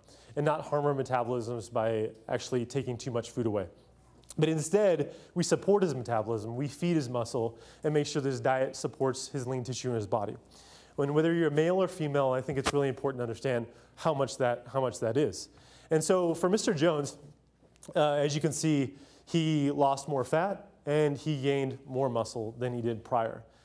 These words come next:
And so when you add it up here, it looks like fifty-six pounds of change overall versus only ten pounds of fat and twenty pounds of muscle loss.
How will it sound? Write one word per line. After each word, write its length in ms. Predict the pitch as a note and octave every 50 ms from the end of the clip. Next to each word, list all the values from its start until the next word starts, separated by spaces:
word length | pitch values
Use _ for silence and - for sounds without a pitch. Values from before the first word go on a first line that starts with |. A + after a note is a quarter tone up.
| - -
And 120 | D3 D3 C#3+
so 420 | - E3 D#3+ D3+ D3 D3 D#3 - -
when 160 | D3 D3+ E3
you 140 | E3+ E3+ E3+
add 180 | E3+ F3 G3+ G3
it 100 | F3 E3
up 220 | F3+ F3 F3 -
here, 540 | - - - G#3 G3 C#3 B2 A#2+ C3+ C3+ - - - - - - - - - _ - _ _ _ _ _ _ - -
it 100 | D3+ D3+
looks 240 | D#3 D3+ D3 D3+ -
like 320 | D#3 D3 C3+ C3+ B2+ - - - - - - _ _ _ - - - -
fifty-six 520 | - D3+ C#3 - C#3+ - - - D3 - -
pounds 300 | - - C3+ B2 B2+ A#2+
of 80 | A#2+
change 340 | A#2 - C#3 C3 B2 A#2 A2
overall 640 | A2+ A2+ G2+ A2 A#2 A#2+ A#2+ A2+ G#2+ - - - - _ _ _ _ -
versus 320 | C#3+ C#3+ - - C3 A2+
only 180 | C3 C3 B2 A#2
ten 260 | A2 - C3+ C3+ A#2+
pounds 240 | A2+ A#2 A#2 A#2 G#2+
of 80 | A2 -
fat 240 | - A#2 A2 -
and 100 | - A#2
twenty 240 | - - - A#2 A2
pounds 260 | G#2+ - G#2+ G#2 G2+
of 60 | G2+ G2
muscle 260 | G#2 G2+ F#2+ - -
loss. 320 | - C2+ C2+ - - -